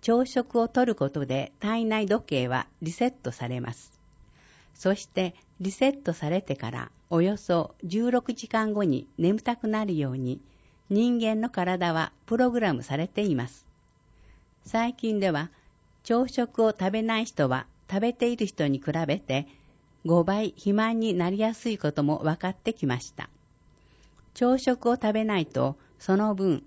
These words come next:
摂取カロリーは減るはずなのに。生活リズムの影響はとても大きいことがわかります。イラストでの説明も載っています。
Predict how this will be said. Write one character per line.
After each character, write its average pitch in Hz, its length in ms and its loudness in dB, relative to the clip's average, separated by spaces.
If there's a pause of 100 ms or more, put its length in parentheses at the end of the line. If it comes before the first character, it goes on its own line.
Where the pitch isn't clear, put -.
摂 - 360 -4
取 254 80 -6
カ 254 140 2
ロ 214 140 4
リ 135 180 -2
ー - 20 -4
は 131 200 -2 (160)
減 202 80 -2
る 233 80 -2
は 220 160 -4
ず 220 120 -6
な 208 160 0
の 151 120 0
に。 107 200 -6 (1040)
生 254 260 2
活 254 280 -2
リ 254 140 2
ズ 220 120 0
ム 147 140 2
の 139 100 2
影 185 220 0
響 165 300 -2
は 147 240 -2 (160)
と 202 100 -2
て 254 160 0
も 247 240 4
大 262 60 2
き 262 160 -8
い 247 40 -8
こ 196 140 -4
と 214 140 -2
が 196 140 0
わ 123 140 -2
か 123 140 -6
り 123 120 -8
ま 113 140 -6
す。 - 160 -20 (1400)
イ 208 80 2
ラ 233 180 0
ス - 80 -20
ト 220 160 0
で 202 120 0
の 156 140 0
説 180 340 -4
明 175 240 0
も 180 180 -2
載 160 120 0
っ - 20 -4
て - 240 -6
い 175 100 2
ま 120 140 -4
す。 - 240 -20